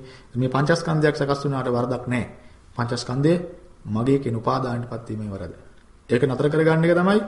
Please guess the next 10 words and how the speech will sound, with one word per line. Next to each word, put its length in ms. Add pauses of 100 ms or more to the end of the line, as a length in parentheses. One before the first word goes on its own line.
(360)
දක්ෂතාවය. 540
ඒක 160
පුළුවන් 280
වෙන්නේ 220
මනුෂ්‍ය 280
ජීවිතයක, 440
දිව්‍ය 280
ලෝකයේ 340
උප්පත්ති 320
ලැබූ 260